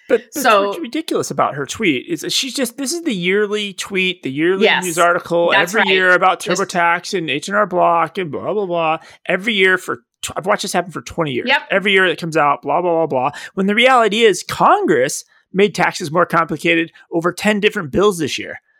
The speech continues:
Speaker 2: That's right.
Speaker 1: <laughs> Like, give me a break. It,
Speaker 2: And
Speaker 1: it,
Speaker 2: one,
Speaker 1: it's
Speaker 2: by the way,
Speaker 1: completely
Speaker 2: that came
Speaker 1: ridiculous.
Speaker 2: out
Speaker 1: It's just
Speaker 2: in March.
Speaker 1: pandering. It's just pandering
Speaker 2: Yes,
Speaker 1: by her.
Speaker 2: it's,
Speaker 1: It,
Speaker 2: it is
Speaker 1: it,
Speaker 2: a hundred percent
Speaker 1: and
Speaker 2: pandering.
Speaker 1: she got called out for it. Good.
Speaker 2: Did she listen? I don't know. <laughs>
Speaker 1: Of course not, 'cause they,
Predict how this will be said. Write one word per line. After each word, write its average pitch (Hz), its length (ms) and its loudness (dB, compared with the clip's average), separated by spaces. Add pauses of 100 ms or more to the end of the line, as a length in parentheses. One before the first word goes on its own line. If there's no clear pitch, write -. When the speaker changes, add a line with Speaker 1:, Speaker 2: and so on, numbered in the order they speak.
(160)
Speaker 2:
That's 170 220 -6
right. 127 240 -6
Speaker 1:
<laughs> - 180 -14
Like, 220 160 2
give 226 140 0
me 262 100 -4
a 254 60 -2
break. 233 400 0
It, 180 180 2
Speaker 2:
And - 140 4
Speaker 1:
it, 269 40 2
Speaker 2:
one, 285 140 2
Speaker 1:
it's 226 220 0
Speaker 2:
by 233 100 0
the 294 80 0
way, 269 180 4
Speaker 1:
completely 269 40 2
Speaker 2:
that 240 280 0
came 240 120 4
Speaker 1:
ridiculous. - 20 -2
Speaker 2:
out 240 60 0
Speaker 1:
It's 240 100 0
just 254 120 4
Speaker 2:
in 233 40 -4
March. 208 120 2
Speaker 1:
pandering. 240 440 2
It's 196 140 -8
just 285 200 -8
pandering 196 460 -4
Speaker 2:
Yes, - 120 -2
Speaker 1:
by - 100 -4
her. 110 200 -8
Speaker 2:
it's, - 260 -4
Speaker 1:
It, - 80 -14
Speaker 2:
it 254 180 -2
is 247 160 -2
Speaker 1:
it, 233 40 -2
Speaker 2:
a 220 40 0
hundred 220 200 -4
percent 190 340 -10
Speaker 1:
and 139 60 -6
Speaker 2:
pandering. 143 320 -6
Speaker 1:
she 214 140 -4
got 208 100 -2
called 254 240 0
out 339 160 2
for - 180 -12
it. - 80 -18 (340)
Good. - 200 -4 (1700)
Speaker 2:
Did 208 160 2
she 240 140 -4
listen? 269 380 -4
I 208 120 -2
don't 185 180 -8
know. - 140 -12 (260)
<laughs> - 60 -4 (840)
Speaker 1:
Of - 120 -4
course 330 260 -2
not, - 220 -4
'cause 127 400 -6
they, 120 220 -4